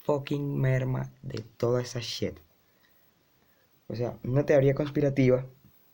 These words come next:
es la descripción neutral de cualquier sospecha de conspiración. Es decir, que las teorías son solo sospechas y rumores. Los chismes que te manda tu tía por WhatsApp. Básicamente es eso.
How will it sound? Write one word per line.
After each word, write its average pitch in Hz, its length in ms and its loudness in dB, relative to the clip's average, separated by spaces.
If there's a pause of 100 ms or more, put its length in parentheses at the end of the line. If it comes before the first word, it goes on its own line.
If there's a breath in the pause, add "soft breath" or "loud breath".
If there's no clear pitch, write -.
(1120)
es 123 100 0
la 135 100 0
descripción 131 580 0
neutral 147 560 0
de 127 240 0
cualquier 120 580 2 (440 loud breath)
sospecha 156 800 -2 (180)
de 131 160 0
conspiración. 107 680 0 (160)
Es 120 140 -4
decir, 131 260 -2
que - 80 -2
las 131 160 -2
teorías 131 440 0
son 127 180 -4
solo 135 240 -4
sospechas 113 680 -4 (140)
y 127 140 -2
rumores. 104 540 -2 (640 loud breath)
Los 117 260 0
chismes 139 340 2
que 135 140 -6
te 123 100 0
manda 117 300 0
tu 117 140 -2
tía 110 260 -2
por 117 140 2
WhatsApp. 95 460 -2 (320)
Básicamente 98 800 -4
es 92 80 -10
eso. - 140 -18